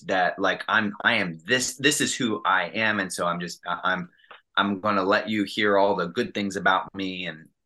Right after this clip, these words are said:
and, uh, this is, and frankly, this is what it's like to talk to most men. Most men will talk at length on the topic that they are, you know, professionals at.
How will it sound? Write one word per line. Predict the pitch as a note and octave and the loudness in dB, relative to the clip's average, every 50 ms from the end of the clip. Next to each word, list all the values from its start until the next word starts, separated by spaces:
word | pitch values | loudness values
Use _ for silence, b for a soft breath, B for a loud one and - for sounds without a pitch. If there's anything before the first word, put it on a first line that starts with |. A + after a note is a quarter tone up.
| _ - | _ -8
and, | G2 F#2 F2+ F2 E2 F2 F2 | -6 -4 -4 -4 -4 -2 -4
uh, | E2 | -2
this | E2 G#2 G#2 - | -2 -2 -2 -2
is, | G2+ F2+ F2 - - - - b b b b b b b b - | -4 -4 -4 -6 -6 -8 -10 b b b b b b b b -4
and | C3 C3+ C3+ B2+ B2 - - _ _ - | -2 -2 -2 -2 -6 -8 -12 _ _ 2
frankly, | F#3 G3 A3 G#3+ F#3 D3 C3 | 2 2 2 2 0 0 2
this | A2 C#3+ D3 - | 2 2 2 2
is | E3+ C3+ | 0 0
what | A#2+ C3 B2 | 2 2 2
it's | A#2 - | 2 4
like | A#2 A2 G#2+ - | 2 2 2 0
to | A2 G#2 | -4 -2
talk | - G#2+ G2 - | 0 2 2 0
to | - F#2+ | 0 -4
most | F#2 F2+ - - | -6 -6 -4 -2
men. | F2 D2+ B1 - - - _ _ _ _ - | -2 -2 -2 -2 -6 -14 _ _ _ _ 0
Most | B2 C#3+ E3 F3+ E3+ - - - | 4 4 4 4 2 0 -6 -6
men | A#2 G#2 G#2+ A#2 B2 A#2+ G#2+ F#2+ F2+ F2+ F2 F2 F2+ - _ _ _ _ - | -4 -2 0 2 2 2 2 2 0 -4 -6 -8 -10 -12 _ _ _ _ -6
will | G#2+ A2 A2 G#2+ - | -2 0 0 0 -2
talk | - - - - D#3 D#3 E3+ F3 F3 - - - - | -6 -10 -4 0 4 4 4 4 2 0 -8 -4 0
at | A#2 A2 G#2 - - - A#2+ | 2 2 2 2 -2 -4 -8
length | A#2+ A#2 C3 C#3+ E3+ D#3 B2 G2+ - - - - - _ - | -8 -8 -4 0 0 2 2 0 -2 -6 -12 -20 -14 _ -4
on | A2 G#2+ G#2 | -2 -2 0
the | G2+ G2 | 0 -2
topic | - - A#2+ B2 B2 - C3+ A#2 - | 0 2 2 2 2 2 0 -2 -2
that | A2+ - - | -2 -2 0
they | A2 G#2 G#2 | 2 4 4
are, | G2 F#2+ F#2+ F2+ F2+ F2+ E2+ D#2+ - - - | 4 4 4 4 4 4 2 0 -2 -6 -8
you | G#2+ G2 | -6 -6
know, | F#2 F2 | -6 -6
professionals | - - G#2+ - G#2+ F#2+ - - F2 D2+ B1+ B1 - - - - - _ _ _ _ _ _ _ | -6 -6 -2 2 2 2 2 0 -2 -4 -8 -8 -8 -8 -10 -10 -12 _ _ _ _ _ _ _
at. | E2 D#2 - - - - - - | 0 0 0 -2 -4 -10 -18 -18